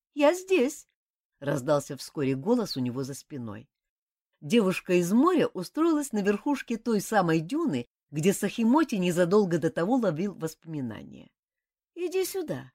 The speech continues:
не бойся», голос у нее был хрипловатый, словно она простудилась в море или надорвала горло криками о помощи.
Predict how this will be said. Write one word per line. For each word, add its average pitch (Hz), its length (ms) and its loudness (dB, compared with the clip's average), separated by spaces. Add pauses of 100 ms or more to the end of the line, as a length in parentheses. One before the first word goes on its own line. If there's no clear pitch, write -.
(220)
не 415 140 -2
бойся», 101 520 -6 (1160)
голос 226 500 0
у 220 60 0
нее 247 260 8
был 359 160 2
хрипловатый, 262 840 2
словно 196 440 0
она 196 200 4
простудилась 233 800 0
в 147 100 -4
море 135 400 2
или 381 300 0
надорвала 233 640 4
горло 240 420 2
криками 196 460 -4
о 175 120 -2
помощи. 113 640 -12